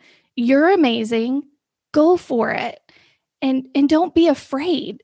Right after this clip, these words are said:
If, if you're gonna fall and mess up, okay, n-, no worries. Like, pick yourself up, learn a lesson, and then move on and look for ways that you can then be there for people that are, might be going through the same thing." So I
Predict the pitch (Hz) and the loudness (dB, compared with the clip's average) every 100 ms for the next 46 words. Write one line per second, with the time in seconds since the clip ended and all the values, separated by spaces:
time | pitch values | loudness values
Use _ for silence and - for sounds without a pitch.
0 | _ 254 - 269 302 294 330 339 - 262 | _ -8 -6 -8 -6 -4 -4 -4 -4 -2
1 | 294 302 262 254 269 302 330 _ _ - | 0 0 0 0 -2 -2 -4 _ _ -2
2 | 392 - 320 349 403 - _ _ _ _ | -2 0 0 0 -2 -6 _ _ _ _
3 | _ - - - 311 392 349 311 339 381 | _ -20 -10 -2 -2 0 0 2 0 -2
4 | - 302 - - 233 - 311 359 381 311 | -2 -4 -4 -8 -8 -6 -6 -4 -4 0
5 | 226 311 - _ _ _ _ 220 220 233 | 0 0 -4 _ _ _ _ -6 -2 2
6 | 269 320 349 269 226 - 302 370 - _ | 2 2 2 0 -2 -2 -2 -2 -8 _
7 | _ _ _ _ 277 269 269 262 285 277 | _ _ _ _ -2 0 2 2 2 2
8 | 320 339 285 269 254 269 - - 262 262 | 2 2 0 0 2 0 0 -2 0 2
9 | 262 262 - - - - 226 240 262 262 | 0 0 -6 -8 -20 -12 -4 0 0 0
10 | 254 240 240 240 233 226 226 - 226 - | 0 2 2 0 0 0 -2 -4 -8 -8
11 | _ _ - - 233 226 220 214 208 220 | _ _ -8 -6 -2 -2 0 0 0 0
12 | 247 285 226 233 214 220 208 214 214 208 | -4 -4 -2 -2 -4 -4 -4 -6 -8 -6
13 | 220 208 233 254 - 226 - 233 220 226 | -8 -8 -6 -8 -8 -14 -4 -2 0 -4
14 | - - - - | -12 -20 -10 -4